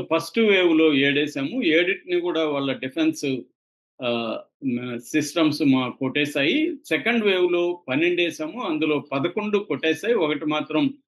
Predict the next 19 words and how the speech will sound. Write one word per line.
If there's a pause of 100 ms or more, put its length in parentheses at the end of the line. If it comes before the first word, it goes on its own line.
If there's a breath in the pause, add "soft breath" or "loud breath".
(440)
వాళ్ళ (220)
బేస్‌ని
తాకింది. (500)
ఆహ్,
ఇది (340)
సక్సెస్
అయింది. (120)
అంటే
వాళ్ళు
మా
దేశం
మీద
ఎన్ని
వేశారో
అమెరికా
వాళ్ళు,
మేము
అంతకంటే
ఎక్కువే